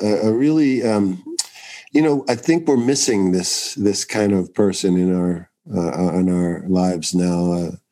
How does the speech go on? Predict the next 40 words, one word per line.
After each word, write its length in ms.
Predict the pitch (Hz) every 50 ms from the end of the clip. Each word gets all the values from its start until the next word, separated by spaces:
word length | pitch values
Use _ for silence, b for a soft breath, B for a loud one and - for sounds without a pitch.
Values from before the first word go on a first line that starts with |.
| _ _ _ _ _ _ _ _ _ -
uh, 560 | 95 92 92 90 87 87 82 78 78 85 95
someone 600 | - - - 127 127 123 120 113 110 101 92 - -
that 240 | - 104 101 98 - -
is 500 | 104 104 98 98 95 90 90 - - -
intelligent 840 | - 92 90 90 - 139 131 131 127 117 117 123 120 113 110 107 - _
and, 560 | - 98 95 92 92 92 92 90 92 90 90
uh, 340 | 87 92 92 92 90 87 87 87 - _ _ _ _ _ _ _ _ _ -
unafraid 680 | 113 107 95 - - 90 85 82 80 76 76 76 - _ _ _ _ _ _ _ _ _ _ _ -
of, 320 | 95 95 95 90 85 90 - -
of 220 | 95 92 85 -
saying 720 | - - - - - - - 120 113 113 113 107 104 95
certain 360 | - - 120 101 - 95 92
truths 520 | 92 - - 156 160 156 151 - - - 107
about 360 | 92 92 92 92 - - - _ _ -
who 140 | - 107 98
we 180 | 95 92 92
are 340 | 92 95 101 101 104 107 107 110 -
and 420 | 92 90 87 87 87 87 87 - -
what 220 | 92 92 90 87
is 100 | 85 -
happening 500 | - 101 92 95 - 107 107 104 104 104
right 200 | 104 104 98 92
now. 240 | 98 98 101 101 101 - _ B B B B B B B B B B B
Gore 180 | - 165 196
used 200 | 226 226 214 -
to 80 | 202 143
do 180 | 120 127 127
this 220 | 117 120 113 - -
thing 160 | 113 110 107
in 140 | 104 104 98
January 540 | 98 104 101 98 98 98 95 92 92 90 90
all 120 | 90 87
the 80 | 87 90
time, 340 | - - 98 92 90 87
his 260 | 85 82 92 90 90 107
own 240 | 107 110 110 107
State 340 | 95 - - - 101 95 90
of 140 | 90 76 73
the 120 | 80 85
Union. 520 | 85 85 87 85 85 82 78 67 58 -